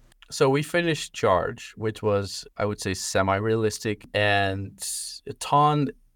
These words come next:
Rosendahl, the founder of Blender, he always comes with these crazy, crazy ideas where it's like, "What if developers are cats and the artists are dogs?"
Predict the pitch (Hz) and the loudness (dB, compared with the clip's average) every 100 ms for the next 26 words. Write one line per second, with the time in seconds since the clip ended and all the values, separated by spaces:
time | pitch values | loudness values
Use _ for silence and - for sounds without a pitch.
0 | - - - 120 120 123 139 120 123 113 | -20 -20 -10 4 4 4 4 4 4 2
1 | - 104 110 101 98 101 107 104 _ _ | 0 0 0 -2 -2 -4 -4 -6 _ _
2 | - - 110 107 104 113 - 120 110 104 | -18 -10 -4 2 6 4 4 2 2 -2
3 | 85 - - - - _ - 107 107 98 | -6 -8 -16 -16 -20 _ 2 2 2 -2
4 | 92 90 _ - _ - 98 95 90 90 | -2 -4 _ -20 _ -4 -2 0 -2 -4
5 | - 85 80 87 - - - - - - | -6 -8 -2 0 0 -4 -6 -6 -6 -10
6 | _ _ - 131 156 156 - - 120 110 | _ _ -8 -2 0 0 -2 -6 -6 0
7 | 143 135 135 120 104 - 101 98 92 - | 2 2 0 -4 -2 -4 -4 -4 -8 -8
8 | 107 90 - - - - - 104 98 92 | -6 -6 -10 -14 -14 -18 -8 -4 -2 -4
9 | 90 90 _ _ - - _ _ _ - | -6 -12 _ _ -20 -20 _ _ _ -20
10 | - 107 117 117 120 104 - - 95 - | -16 0 4 4 4 2 -2 -6 -6 -6
11 | - 101 92 85 82 - - | -2 0 0 -2 -6 -12 -14